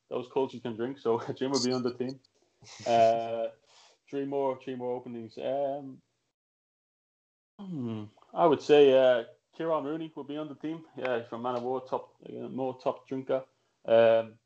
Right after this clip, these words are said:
I would put Owen Moore on the team, another Man of War guy, uh, big gut.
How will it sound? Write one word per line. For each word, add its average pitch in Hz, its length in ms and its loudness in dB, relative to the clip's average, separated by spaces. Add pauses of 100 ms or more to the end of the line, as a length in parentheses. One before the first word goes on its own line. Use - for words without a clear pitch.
(300)
I 131 80 2
would 139 180 -6
put 135 140 -6
Owen 131 180 -4
Moore 139 220 -4
on 135 80 -10
the 123 60 -16
team, 143 340 -16
another 127 260 -8
Man 131 180 -8
of 127 80 -10
War 127 180 -8
guy, 135 240 -4 (320)
uh, 110 200 -6
big 107 240 -10
gut. 123 280 -4